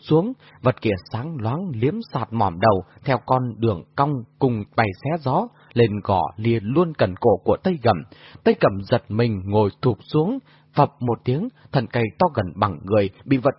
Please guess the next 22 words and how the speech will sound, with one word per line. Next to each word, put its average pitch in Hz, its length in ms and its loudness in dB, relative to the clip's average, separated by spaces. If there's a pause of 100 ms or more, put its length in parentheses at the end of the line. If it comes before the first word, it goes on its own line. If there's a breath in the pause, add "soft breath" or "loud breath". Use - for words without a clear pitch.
kia 208 160 0 (160)
phạt 117 180 -6 (100)
ngang 104 420 -4
gãy 107 140 0 (220)
xác, 233 100 4 (260 loud breath)
đổ 147 340 2
rầm 110 260 -2
xuống 165 300 -4
như 170 120 0 (100)
cửa 127 240 0
tiện. 123 180 2 (420 loud breath)
Đám 135 400 -2
tòng 95 240 2
nhân 90 260 -2
lật 104 180 -4
đật 98 120 -6 (120)
tránh 135 200 -4 (120)
xa, 117 180 2 (280 loud breath)
vật 135 200 0
lạ 131 340 -4
theo 214 100 2 (120)
đường 104 260 -2